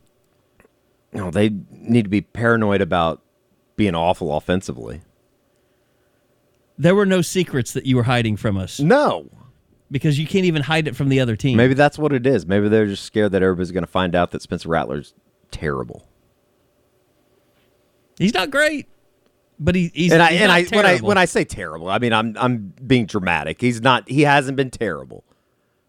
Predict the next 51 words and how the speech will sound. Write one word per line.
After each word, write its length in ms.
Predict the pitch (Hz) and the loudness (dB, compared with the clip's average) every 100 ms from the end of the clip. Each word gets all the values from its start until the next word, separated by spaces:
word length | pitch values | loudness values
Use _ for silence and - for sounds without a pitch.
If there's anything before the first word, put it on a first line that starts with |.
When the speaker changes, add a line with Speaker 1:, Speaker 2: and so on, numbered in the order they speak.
| _ | _
Speaker 2:
No, 220 | 135 135 | -2 2
he 60 | 135 | 4
Speaker 1:
If 40 | 147 | 6
Speaker 2:
really 100 | 156 | 4
Speaker 1:
he 20 | |
was 100 | 123 | 4
Speaker 2:
hasn't. 140 | 110 202 | 2 4
Speaker 1:
terrible, 320 | 180 131 123 | 4 4 2
he 80 | 123 | 2
would 120 | 117 | 2
have 40 | 107 | 2
gone 180 | 117 | 2
out 160 | 113 104 | 2 0
there 100 | 110 | -2
and 80 | 101 | 0
got 220 | 87 80 | -2 -2
beat 200 | 104 95 | -4 -4
tonight. 360 | - 67 53 - _ _ - | -10 -14 -14 -20 _ _ -8
Speaker 2:
Yeah. 220 | 110 82 - _ _ - | -6 -6 -12 _ _ -2
Speaker 1:
But 200 | 139 120 - _ _ _ _ | 0 0 -4 _ _ _ _
then 260 | 110 120 131 | -18 -10 -8
again, 560 | 117 170 143 123 117 - _ _ _ _ _ _ _ _ _ - | -2 0 0 0 -4 -12 _ _ _ _ _ _ _ _ _ -10
I 60 | 127 | -4
think 220 | 196 220 | -2 -2
at 80 | - | -2
the 80 | - | -2
four-, 240 | 151 147 | 0 2
at 160 | 143 120 | 2 0
the 60 | |
beginning 280 | 117 120 147 | -2 0 0
of 60 | 120 | -2
the 80 | |
fourth 240 | - 127 - | -2 -4 0
quarter, 220 | 123 123 | 2 2
I 40 | |
looked 340 | 110 101 107 110 | 2 0 -2 2
up 220 | 107 - | 0 0
and 240 | 87 107 | -4 0
they 200 | 101 101 | 2 2
had 500 | 98 104 98 92 87 - _ | 2 2 2 2 -2 -12 _
obviously 400 | 107 110 - 127 | 0 2 -2 -4
ten 200 | - 135 | -2 -2
points, 440 | 131 92 92 - - _ _ _ _ _ _ _ _ _ _ _ - | -2 -4 -4 -8 -20 _ _ _ _ _ _ _ _ _ _ _ 0
but 140 | 123 | 2
they 100 | 135 | 0
had 540 | 120 113 110 101 87 - | 0 2 2 0 -4 -14
twenty-two 1400 | - - 143 160 147 - _ - - - 170 185 202 208 | -16 -8 -4 -4 -6 -12 _ -14 -14 -4 -2 0 0 2
or 120 | 127 | 0
twenty-seven 720 | - - 160 151 - 151 180 | -2 -6 -6 -6 -2 0 0
yards 240 | 175 180 165 | 0 0 0
rushing, 460 | 151 175 202 233 | -2 -2 -6 -8